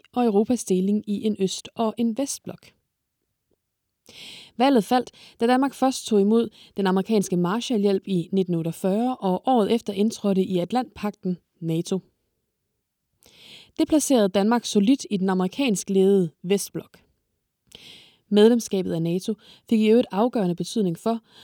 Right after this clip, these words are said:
hvordan Danmark gik til de mere selvstændige europæiske planer, der var på tegnebrættet. Allerede under verdenskrigen var der i diverse eksil- og modstandsmiljøer i Europa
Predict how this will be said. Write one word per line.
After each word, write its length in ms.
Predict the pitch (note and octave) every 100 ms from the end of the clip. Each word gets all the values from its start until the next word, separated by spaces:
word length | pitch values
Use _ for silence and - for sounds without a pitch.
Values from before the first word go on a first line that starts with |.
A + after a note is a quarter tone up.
| _
hvordan 240 | A3 A3+ G#3+
Danmark 320 | G#3+ B3 B3
gik 180 | - G3
til 340 | - G#3+ A3 -
de 80 |
mere 260 | G3 G3+ A3
selvstændige 840 | - B3+ C4 - F#3+ E3+ F3 F3
europæiske 500 | F#3 F3 A3 G3 -
planer, 340 | F#3 B3 A3 F#3+ - -
der 60 | F#3
var 80 | D#3+
på 120 | F3
tegnebrættet. 580 | - E3+ G3 F3 D#3 D#3 _ _ _ _ _ _ _ _ _ _ _ _ _ - - _
Allerede 440 | A3+ C4 C4+ C#4 C#4
under 220 | D#4 D4+
verdenskrigen 600 | F#3+ F3+ F#3+ - G3 F3+ - - -
var 100 | G#3+
der 100 | A3 G#3
i 80 |
diverse 540 | G3+ G3+ G#3 B3 A#3+ G#3
eksil- 420 | - - B3+ F#3+
og 120 | G3 F#3
modstandsmiljøer 800 | G#3+ B3 G#3 F#3 F#3 F#3 G3 F3
i 120 | F3
Europa 380 | F3 A#3 A#3+